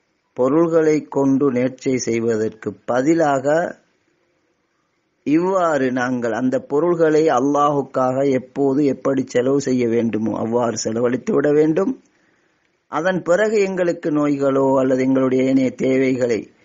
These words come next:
நாம் அல்லாஹ்விடம் கேட்க தேவை வருகின்ற போது, நாம் முன்னர் செய்த, தூய்மையோடு செய்த அந்த காரியங்களை நினைவுபடுத்தி குறிப்பிட்டு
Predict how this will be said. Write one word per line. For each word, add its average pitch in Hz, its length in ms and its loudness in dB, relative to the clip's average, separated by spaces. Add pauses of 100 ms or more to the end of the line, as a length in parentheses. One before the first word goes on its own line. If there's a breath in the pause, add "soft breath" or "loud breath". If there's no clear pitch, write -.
(300 soft breath)
நாம் 135 240 -4
அல்லாஹ்விடம் 135 680 0
கேட்க 127 760 -4
தேவை 139 380 2
வருகின்ற 120 480 0
போது, 98 480 -2 (840)
நாம் 135 280 -2
முன்னர் 175 580 2
செய்த, 139 720 0 (260)
தூய்மையோடு 165 760 2
செய்த 139 400 0
அந்த 117 420 -2 (400)
காரியங்களை 139 960 0
நினைவுபடுத்தி 120 1000 0
குறிப்பிட்டு 110 920 -2